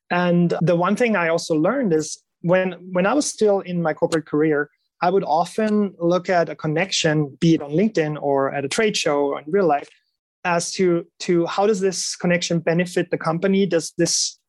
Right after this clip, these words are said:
fit? You, you're kind of in this mindset, I would say, right? Like, like, does, is the time invested, does that lead to something potentially good for the company in my role? What, what has really changed now is that it's a way broader scope that,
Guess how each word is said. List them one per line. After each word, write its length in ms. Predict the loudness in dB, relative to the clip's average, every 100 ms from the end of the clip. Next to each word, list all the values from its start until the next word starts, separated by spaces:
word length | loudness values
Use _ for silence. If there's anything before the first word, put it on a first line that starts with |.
| _
fit? 480 | -16 -2 0 0 -2 -8 0
You, 160 | 2
you're 160 | 4 0
kind 200 | 0 -2
of 120 | 0
in 140 | 2
this 180 | 2 -2
mindset, 480 | -2 -2 -2 0 -4 -2
I 80 | -2
would 180 | -2 -2
say, 240 | -4 -2 -2
right? 160 | 0
Like, 220 | 0 -2 -4
like, 240 | 0 0 0
does, 400 | -2 -2 -6 -12 -20 _
is 180 | -2 0
the 100 | 0
time 280 | 0 0 2
invested, 600 | 2 0 -2 0 0 0 -4 _ _ _ -4
does 140 | -2
that 180 | 0 0
lead 260 | 2 0 0
to 100 | -2
something 320 | -2 0 0
potentially 440 | 0 0 0 0 0
good 280 | 0 -2
for 180 | -2 -4
the 80 | -2
company 400 | -2 -2 -2 -2
in 140 | -4
my 100 | -4
role? 380 | -2 -2 -2 -6 _ _ _ -20 -10
What, 420 | 0 2 2 0
what 220 | 0 0 0
has 320 | 0 0 0
really 260 | 0 2 2
changed 460 | 0 0 0 0 0
now 260 | 0 0
is 380 | 2 0 0 -6 _ _ -2
that 180 | 0
it's 140 | 0 0
a 60 |
way 240 | 0 2 2
broader 640 | 0 0 0 0 0 -2
scope 480 | -4 -4 0 0 0 -2
that, 180 | -2